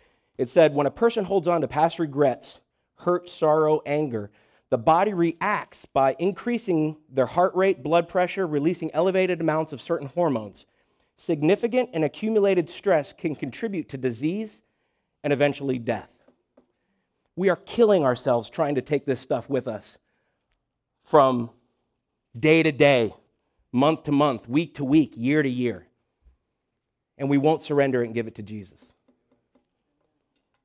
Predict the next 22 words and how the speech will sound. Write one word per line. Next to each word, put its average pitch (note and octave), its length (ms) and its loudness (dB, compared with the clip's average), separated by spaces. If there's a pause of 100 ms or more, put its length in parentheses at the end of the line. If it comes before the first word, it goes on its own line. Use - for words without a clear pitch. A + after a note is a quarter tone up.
(180)
Another D#3+ 300 4
study D3 300 4
states C3+ 360 0
that B2 160 -2
mental G#3 380 4
baggage D#3+ 540 4
is B2 120 -8
the B2 80 -4
tendency G3 560 -2
to C3+ 80 2
think F#3+ 260 -2
negatively C#3 760 2
about C3 360 0
past F#3+ 340 -8
or F3+ 80 -2
current G3 380 -4
issues C3 500 -4 (260)
that D3 120 4
have C#3+ 100 2
not B2+ 240 0
been D#3 160 2
resolved. E3+ 540 -2